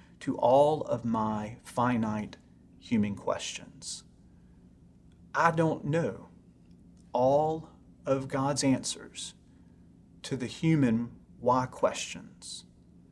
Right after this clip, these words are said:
but this I know, that I'm okay. This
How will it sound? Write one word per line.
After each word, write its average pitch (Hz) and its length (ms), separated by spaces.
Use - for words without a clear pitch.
but 127 320
this 160 240
I 143 120
know, 113 300
that 135 160
I'm 139 200
okay. 135 520
This 180 600